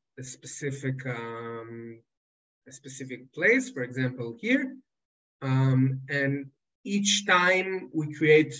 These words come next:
uh, another model that's supposed to be slightly better than the, than the last model. And then, um, it's not very clear here, but, uh, it might have, like, this kind of course where it's, like,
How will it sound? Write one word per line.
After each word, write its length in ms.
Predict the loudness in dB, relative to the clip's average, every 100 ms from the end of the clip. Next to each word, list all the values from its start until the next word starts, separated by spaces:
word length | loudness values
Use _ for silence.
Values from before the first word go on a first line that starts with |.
| -16 _ 0
uh, 300 | 4 4 2
another 520 | 4 6 6 4 2
model 560 | 2 2 4 4 2 -2 -14 _ _
that's 180 | -8 -6
supposed 340 | 0 2 4
to 80 | 4
be 320 | 10 12 10 6 -8
slightly 640 | -6 -2 2 2 2 0
better 600 | 2 2 4 2 0 -2 -12 _ _ _
than 240 | 0 2 4
the, 360 | 0 -2 -6 -2
than 160 | 0 0
the 80 |
last 320 | -2 -4 -6 -12
model. 280 | -14 -14
And 160 | -14 -6
then, 340 | -2 -2 -4 -6 _ _ _ _
um, 400 | -2 2 4 2 -2
it's 240 | -8 -4
not 240 | -2 0
very 220 | 6 6 6
clear 420 | 2 0 2 4
here, 300 | 6 6 4
but, 240 | 0 -2 -12 _ -4
uh, 160 | -2
it 200 | -2 -4
might 300 | 2 2 2 -4 _ -8
have, 220 | -6 -4 -4
like, 220 | -2 -4 -2
this 280 | 0 0 -2
kind 280 | -2 2 2
of 160 | 2 -2 -16 _ _
course 720 | -4 0 4 4 4 -2 -8 -12 _ _ _ _
where 160 | -2 0
it's, 240 | 0 0
like, 300 | -2 -2